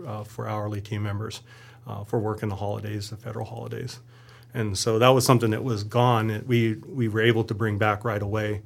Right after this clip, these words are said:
And we're looking at other things. They already offer a really good wage, and I think we're seeing the applicants come in now and stuff like that. So I, I, it's looking and trending that we're gonna be open back up here soon, uh, and that's the goal.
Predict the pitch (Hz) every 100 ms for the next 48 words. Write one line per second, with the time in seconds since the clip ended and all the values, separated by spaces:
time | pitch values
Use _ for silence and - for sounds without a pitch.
0 | - - - - 127 131 123 123 117 107
1 | 110 110 107 104 101 110 120 117 110 117
2 | - 104 107 113 104 107 104 101 101 104
3 | - - 110 107 117 110 - 113 - 123
4 | 117 110 107 120 110 107 104 107 104 110
5 | 101 101 98 98 104 - - - 120 98
6 | 110 101 101 101 107 104 - - - 110
7 | 110 123 - 120 117 127 - - 123 120
8 | 107 101 - 120 110 107 113 107 113 104
9 | 107 107 117 120 110 98 104 101 120 -
10 | 110 104 - 107 104 104 - - - -
11 | - - 113 101 104 107 - 104 101 110
12 | -